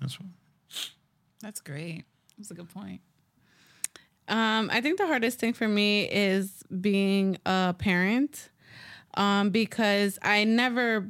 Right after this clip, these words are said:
Speaker 3: like, my daughter has only met two boyfriends of mine, including this one.
Speaker 1: Mm.
Speaker 3: So, and she's nine.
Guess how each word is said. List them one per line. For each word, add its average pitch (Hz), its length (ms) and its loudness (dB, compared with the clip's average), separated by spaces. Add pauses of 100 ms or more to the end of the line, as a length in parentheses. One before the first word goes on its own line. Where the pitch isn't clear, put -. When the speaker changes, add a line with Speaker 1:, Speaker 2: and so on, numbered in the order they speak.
Speaker 3:
like, 202 280 2
my 202 140 2
daughter 202 320 2
has 226 220 0
only 196 280 2
met 185 500 0 (800)
two 226 340 2
boyfriends 208 480 2
of 226 120 0
mine, 226 720 2 (680)
including 196 480 2
this 180 220 -2
one. 180 340 -4 (260)
Speaker 1:
Mm. 127 40 -6 (380)
Speaker 3:
So, - 220 0
and 220 140 4
she's 226 200 2
nine. 185 500 0